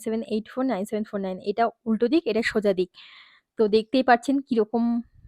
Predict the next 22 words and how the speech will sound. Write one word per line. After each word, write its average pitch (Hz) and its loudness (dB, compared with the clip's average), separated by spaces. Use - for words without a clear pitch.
ফেব্রিকটা 226 2
এর, 233 0
খুবই 254 2
সফট, - 4
খুবই, 262 -2
খুবই 311 6
মানে 247 4
ভালো। 208 4
এগুলো 220 6
কিন্তু 262 6
বাড়িতেই 226 12
ওয়াশ 240 12
করতে 247 6
পারবেন, 233 8
কোনো 233 0
সমস্যা 240 0
নেই, 269 4
কালার 208 4
ওঠার 247 -4
কোনো 240 -2
ব্যাপার 226 2
নেই। 233 0